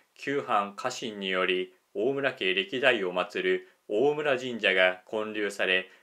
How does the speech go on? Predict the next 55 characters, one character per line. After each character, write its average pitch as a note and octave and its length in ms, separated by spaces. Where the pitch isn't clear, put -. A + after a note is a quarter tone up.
現 A#2 240
在 G2 180
ま F#2 120
で F2+ 260
続 G#2+ 260
い G2 100
て F#2+ 160
い F2 60
ま E2+ 140
す。 - 160
建 D#3+ 240
物 D3 220
が G2+ 200
壊 A#2 220
さ C3 80
れ A#2+ 80
た A2+ 120
こ G#2 100
と G2 120
は F2+ 240
残 A#2+ 260
念 B2 200
で G2 100
す F#2+ 160
が、 F2+ 240
城 - 280
が B2 220
失 B2+ 300
わ C3 120
れ B2+ 80
る B2 60
こ A#2+ 80
と A2+ 120
な F#2+ 120
く、 F#2 340
地 G2+ 120
元 C3+ 240
の C3 100
方 A#2+ 220
々 A#2+ 240
に F#2 100
よ F#2 100
っ F#2 80
て F#2+ 380
守 G#2+ 240
ら C3 160
れ B2+ 100
続 A#2 260
け B2+ 100
て A#2+ 100
い G2+ 140
る F#2 80
こ F#2+ 100
と F#2+ 120
は F#2 260